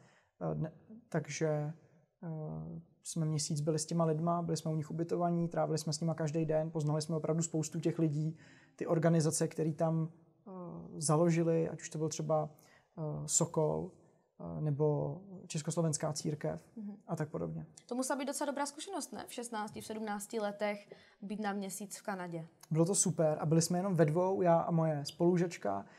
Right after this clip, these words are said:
Speaker 1: která už byla plnoletá tenkrát. Eh, neměli jsme tam pedagogický roz-, do-, dozor,
Speaker 2: Mhm.
Speaker 1: protože to by byla třetí letenka
Speaker 2: Jo, jo, jo.
Speaker 1: a prostě ty finanční prostředky na takovýhle projekt jsou omezený. Eh, takže
Speaker 2: Takže jste to měli trošku jakoby se stipendiem nějakým,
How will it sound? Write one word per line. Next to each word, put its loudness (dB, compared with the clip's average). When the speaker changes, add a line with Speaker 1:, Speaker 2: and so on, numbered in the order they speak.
Speaker 1:
která 2
už 6
byla 4
plnoletá 2
tenkrát. -4
Eh, 6
neměli 8
jsme 0
tam 4
pedagogický 4
roz-, 2
do-, 4
dozor, 4
Speaker 2:
Mhm. -4
Speaker 1:
protože 6
to 2
by 0
byla 6
třetí 0
letenka 4
Speaker 2:
Jo, -6
jo, -8
jo. -12
Speaker 1:
a 2
prostě 0
ty -2
finanční 0
prostředky -2
na 2
takovýhle 4
projekt 0
jsou 4
omezený. 0
Eh, -2
takže 2
Speaker 2:
Takže 0
jste -6
to -4
měli 0
trošku -6
jakoby -4
se -8
stipendiem -6
nějakým, -12